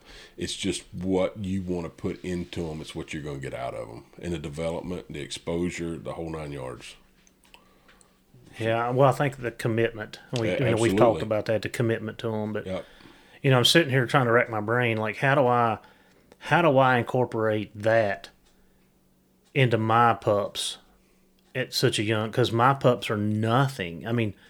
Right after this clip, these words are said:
Speaker 2: I, I don't, I don't know that I could ex-, could expect my pups at, you know, they're eleven weeks old, um, twelve weeks old. I don't know that I could, I mean, I just,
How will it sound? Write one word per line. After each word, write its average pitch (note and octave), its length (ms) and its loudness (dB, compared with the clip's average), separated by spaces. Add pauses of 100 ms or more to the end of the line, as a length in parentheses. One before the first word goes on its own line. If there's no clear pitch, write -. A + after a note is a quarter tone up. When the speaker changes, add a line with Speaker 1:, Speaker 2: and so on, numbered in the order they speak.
(520)
Speaker 2:
I, C#3 180 4 (140)
I C#3 160 6
don't, C3+ 360 4
I C3 120 4
don't D3+ 160 4
know B2 180 6
that A2 140 0
I G#2+ 120 0
could E3+ 300 2
ex-, - 260 -2 (760)
could E3+ 220 4
expect - 600 -2
my A#2+ 220 -2
pups - 420 0
at, - 80 -12 (220)
you C#3+ 120 0
know, A2+ 120 2
they're B2+ 160 6
eleven A#2+ 300 6
weeks A2+ 220 0
old, A#2 380 4 (840)
um, A#2 360 4
twelve C3+ 260 8
weeks A#2+ 200 2
old. C3+ 320 6
I B2+ 100 8
don't G3 180 10
know B2+ 220 10
that A#2 140 6
I B2+ 180 6
could, C3 380 2 (1500)
I C#3 380 -4
mean, C3+ 260 6
I C3 100 4
just, E3 260 -2